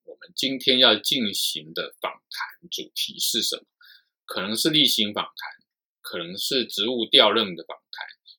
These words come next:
也可能是他表现上面，啊，有一些需要强化的部分的这个访谈。所以你表明你的，啊，这个访谈主题之后呢，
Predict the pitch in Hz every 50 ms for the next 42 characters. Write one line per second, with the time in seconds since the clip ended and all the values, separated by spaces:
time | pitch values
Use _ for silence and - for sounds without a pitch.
0 | _ _ - 92 110 139 147 - - 107 87 - 82 87 - - 113 104 113 107
1 | 107 104 - - - - - - - - 123 107 98 - 120 107 98 98 107 101
2 | 90 90 - _ _ _ _ _ - - - - - - _ _ _ _ _ _
3 | _ - - - 110 110 - 123 117 113 113 110 - - - 127 120 104 98 -
4 | - - - - - - - 113 123 - 156 123 101 90 87 - - 110 98 -
5 | - 92 85 78 - - - 92 - 73 71 - _ - - _ _ - - -
6 | - _ _ - - - _ _ - - 123 120 120 113 107 - 113 98 87 85
7 | 85 85 82 95 113 120 101 76 - 82 80 73 - _ _ _ _ _ - -
8 | 53 50 - - _ _ _ _ _ _ _ _ - - 117 101 101 - - -
9 | - _ - - - 87 101 104 117 - - - - 87 85 - 107 104 101 95
10 | 85